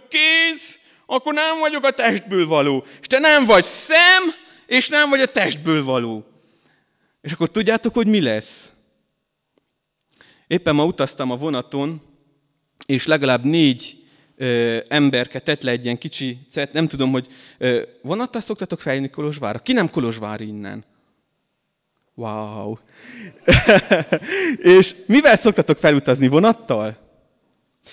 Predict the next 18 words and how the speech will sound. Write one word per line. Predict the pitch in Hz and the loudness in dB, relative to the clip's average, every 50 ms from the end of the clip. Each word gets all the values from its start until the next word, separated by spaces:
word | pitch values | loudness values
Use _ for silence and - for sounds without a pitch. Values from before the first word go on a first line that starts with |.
| - - - - - | -20 -20 -20 -20 -8
No | - 165 180 | -2 0 2
hát | 196 190 - | 2 2 4
egész | 254 277 240 214 170 | 4 4 4 2 2
biztos | 185 262 - - - | 2 2 2 4 2
akkor | - 175 - 185 | 2 2 2 2
már | 170 170 170 | 2 2 2
megtörtént | 202 240 - - 185 175 - - 151 143 - | 0 -2 0 2 0 0 2 0 -2 0 2
veletek | 196 196 165 - - 139 - | 2 2 2 0 -2 -4 -4
is | 151 - 175 | -2 -2 0
az, | 165 151 - - | 0 0 0 2
hogy | 180 156 143 - - - - - - _ | 2 2 2 0 -12 -20 -20 -20 -20 _
kis | - 233 220 175 - - - - | -2 -2 -2 0 -2 -6 -8 -2
cetlit | - 247 247 - - 202 202 185 170 - - - | -2 -2 -2 0 -2 0 0 0 0 -2 -10 -18
szétosztották | - - 240 247 240 - - 202 190 - - 185 170 - - 151 147 143 - | -10 -4 -2 -2 -2 0 -2 -2 -2 -2 -4 -6 -6 -2 0 0 0 0 -2
a | 143 | -2
következő, | - 220 220 190 170 - - 160 147 139 139 139 135 131 127 - - - - _ _ _ _ | 0 2 2 2 2 0 0 -2 -2 0 2 2 2 2 0 -2 -8 -20 -20 _ _ _ _
ö, | - 139 131 131 127 127 127 127 131 | -2 0 2 2 4 4 2 0 0
szöveggel, | - - 254 226 196 185 180 165 156 151 151 143 139 135 135 135 | -2 0 -2 0 2 0 0 -2 -2 0 2 2 2 2 0 -4